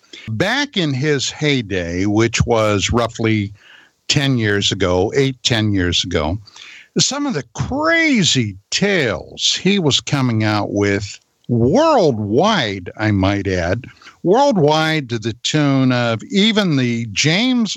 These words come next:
Randi Foundation was taking a very <laughs> critical look at him because he had been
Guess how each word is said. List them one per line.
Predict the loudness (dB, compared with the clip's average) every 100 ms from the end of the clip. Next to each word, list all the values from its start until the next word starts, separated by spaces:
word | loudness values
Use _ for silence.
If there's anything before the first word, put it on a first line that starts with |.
| -2
Randi | 0 4 4 4 2 0 -2 -6 -14 _ _ _ _ _ -4
Foundation | -2 0 0 0 0 0 0 0 0 0 0
was | 2 2 2
taking | 0 -2 -2 0 2
a | 0
very | 0 -2 0 0 0 -2
<laughs> | -2
critical | 0 2 0 0 0 2
look | 2 0 -4 -18 _ _ -4
at | -2 0
him | 0 0 0
because | -2 -2 -2 -2
he | -2 0 0
had | 0 0 0
been | 0 2 0